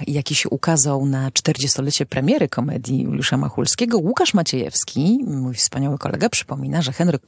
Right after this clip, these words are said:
Kuźniak skomponował na początku lat osiemdziesiątych, między osiemdziesiątym pierwszym a osiemdziesiątym trzecim rokiem, muzykę do osiemnastu filmów. I były wśród tych, e, filmów fabuły, dokumenty, animacje, krótkie metraże.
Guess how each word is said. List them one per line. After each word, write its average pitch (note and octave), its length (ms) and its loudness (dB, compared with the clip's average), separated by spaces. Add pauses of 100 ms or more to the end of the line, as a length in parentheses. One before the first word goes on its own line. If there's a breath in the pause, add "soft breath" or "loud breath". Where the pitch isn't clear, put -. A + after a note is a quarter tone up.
Kuźniak C3+ 420 -6 (640 loud breath)
skomponował D3+ 960 2
na D#3 160 2
początku F#3 540 0
lat C#3 180 2
osiemdziesiątych, B2+ 720 -2
między C3+ 240 0
osiemdziesiątym C#3+ 600 0
pierwszym D#3 380 0
a - 100 -6
osiemdziesiątym C3+ 580 -2
trzecim - 300 -2
rokiem, C#3+ 260 0
muzykę C#3 360 2
do D3 200 2
osiemnastu D#3+ 680 2
filmów. B2+ 540 -4 (600 loud breath)
I E3+ 100 0
były F#3+ 260 4
wśród - 320 -6
tych, - 340 -4
e, C3+ 160 -2
filmów C#3 320 2
fabuły, C#3 500 2
dokumenty, C3+ 560 0
animacje, B2+ 460 0
krótkie - 340 -4
metraże. B2 560 -4